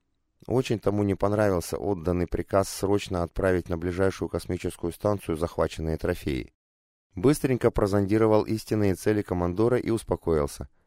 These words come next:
Тому просто не хотелось выпускать из своих рук ценный груз.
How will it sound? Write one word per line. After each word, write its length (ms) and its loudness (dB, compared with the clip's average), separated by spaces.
Тому 240 2
просто 360 2
не 80 2
хотелось 500 0
выпускать 540 -2
из 80 -8
своих 420 -4
рук 240 -4
ценный 360 -2
груз. 340 -6